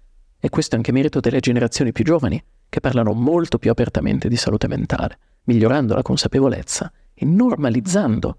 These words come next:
la presa di coscienza che la salute mentale è fondamentale per la nostra vita. Naturalmente, dove c'è informazione non validata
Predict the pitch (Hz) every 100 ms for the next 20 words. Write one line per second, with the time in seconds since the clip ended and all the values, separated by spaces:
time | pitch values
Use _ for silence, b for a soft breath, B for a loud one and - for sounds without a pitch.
0 | _ _ - - 165 - 107 120 - -
1 | 117 - 185 - - 139 156 - 135 120
2 | 160 - - 139 156 156 156 151 - -
3 | 151 143 143 - - - - - - _
4 | - _ _ - _ _ - 151 - 131
5 | 107 113 - - - - - 156 135 -
6 | 160 139 110 - 147 120 123 131 113 110
7 | 113 - 82 - -